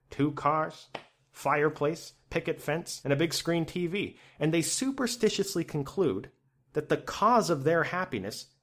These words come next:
has to be all of these material things that they have.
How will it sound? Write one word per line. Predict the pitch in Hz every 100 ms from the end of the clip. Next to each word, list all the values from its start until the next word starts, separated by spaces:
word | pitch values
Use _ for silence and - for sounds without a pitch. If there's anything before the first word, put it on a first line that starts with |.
| _
has | - 233 240
to | -
be | 160 220 139 135 - _ _
all | 175 185
of | 165
these | 175 175
material | 170 - 160 170
things | 165 202 196 190
that | 135
they | 92
have. | - -